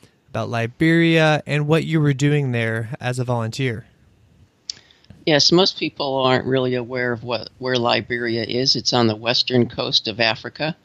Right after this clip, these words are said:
Speaker 2: um, right by Nigeria and Ghana, those countries. Um, it's about the size of Missouri. It's a very small country, and it was founded by American slaves. So many of the things that they do are Americanized. Their money system,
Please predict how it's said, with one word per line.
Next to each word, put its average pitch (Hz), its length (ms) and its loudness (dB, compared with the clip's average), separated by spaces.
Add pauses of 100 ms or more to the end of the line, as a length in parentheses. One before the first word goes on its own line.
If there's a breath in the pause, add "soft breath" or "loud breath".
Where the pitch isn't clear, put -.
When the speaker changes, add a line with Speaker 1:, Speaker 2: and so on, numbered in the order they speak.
(480 soft breath)
Speaker 2:
um, 127 280 2
right 123 220 0
by 123 160 0
Nigeria 123 720 0
and 117 160 4
Ghana, 120 440 0 (260)
those 117 340 -10
countries. 135 600 -4 (140)
Um, 123 280 2
it's 123 220 -2
about 123 320 -4
the 127 80 -8
size 127 580 0 (100)
of 123 540 -2
Missouri. 127 640 -2 (400 soft breath)
It's - 180 -6
a 135 40 -6
very 113 260 -6
small 131 480 2
country, 143 640 -4
and 123 160 2
it 120 100 -2
was 123 160 0
founded 127 420 0
by 120 180 -2
American 117 580 -2
slaves. 123 760 -2 (380 soft breath)
So - 220 -4
many 147 320 6
of 143 100 -2
the 135 80 -6
things 135 400 -2
that 120 180 -12
they 123 180 -4
do 135 440 -6
are 123 240 -4
Americanized. 123 1040 0
Their 120 160 -2
money 131 360 2
system, 143 640 0